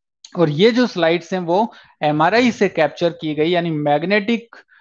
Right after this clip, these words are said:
रेजोनेंस फोर्स के द्वारा क्रिएट की गई स्लाइड्स हैं। तो इस तरीके से दोनों की जो जांच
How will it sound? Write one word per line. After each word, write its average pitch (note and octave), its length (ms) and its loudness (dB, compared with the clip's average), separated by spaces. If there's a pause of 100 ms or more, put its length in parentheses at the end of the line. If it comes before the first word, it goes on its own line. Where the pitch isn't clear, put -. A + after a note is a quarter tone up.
(240)
रेजोनेंस G#3 680 4 (100)
फोर्स F3+ 300 0
के F3 180 -4
द्वारा D3+ 300 2
क्रिएट F#3+ 480 -2
की F3 140 -4
गई E3 260 -2 (280)
स्लाइड्स E3+ 580 0
हैं। G#3+ 200 0 (280)
तो - 240 -4
इस A3+ 240 2
तरीके G3+ 380 0
से G3+ 180 0
दोनों E3 500 2
की A#3 220 0
जो G#3 200 0
जांच D#3 380 2